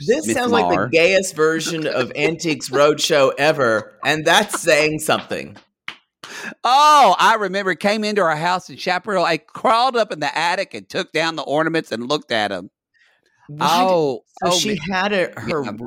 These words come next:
Speaker 1: her ornament collection appraised.
Speaker 2: Oh, Miss Mar, you have a baby's first Christmas from nineteen seventy-six.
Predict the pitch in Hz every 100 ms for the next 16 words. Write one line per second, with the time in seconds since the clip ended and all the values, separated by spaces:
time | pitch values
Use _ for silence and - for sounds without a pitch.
0 | - 117 151 143 - 156 190 156 131 -
1 | _ _ - 131 120 - 135 - - -
2 | 147 131 95 71 76 - - _ _ _
3 | - 185 143 139 - 127 123 127 107 131
4 | 160 147 104 101 101 92 - 98 90 -
5 | 123 - 92 - 78 87 90 - 98 95
6 | 104 98 - - - - -